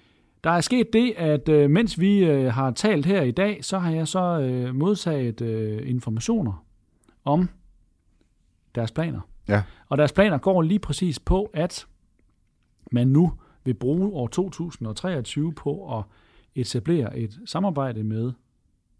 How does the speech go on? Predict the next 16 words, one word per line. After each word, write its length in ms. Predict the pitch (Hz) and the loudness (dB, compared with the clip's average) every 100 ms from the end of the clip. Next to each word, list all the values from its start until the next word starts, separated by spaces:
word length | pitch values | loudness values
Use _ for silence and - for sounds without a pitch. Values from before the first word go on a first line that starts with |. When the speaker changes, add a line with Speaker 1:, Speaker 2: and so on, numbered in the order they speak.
| _ _ | _ _
Speaker 1:
fabrikken, 540 | - 107 123 156 123 98 _ - | -14 -6 -4 -4 -6 -8 _ -16
producenten 520 | - 104 135 131 113 | -10 -6 -6 -4 -6
i 60 | 107 | -6
Kina. 340 | - 196 160 - _ | -4 -4 -6 -10 _
Speaker 2:
Mhm. 280 | 90 92 175 - _ _ _ _ _ _ _ - - - | 0 2 2 -2 _ _ _ _ _ _ _ -20 -20 -8
Speaker 1:
Og 80 | 110 | -6
man 120 | 104 | -4
vil 80 | 101 | -2
markedsføre 440 | 123 202 - 175 | -2 -2 -2 -2
den 140 | 170 | 0
her 100 | 160 | -2
kæmpe 320 | 143 170 175 165 | -4 -4 -6 -6
store 300 | - 170 143 | -6 -6 -6
S 100 | |
U 40 | |
V. 60 | 156 | -6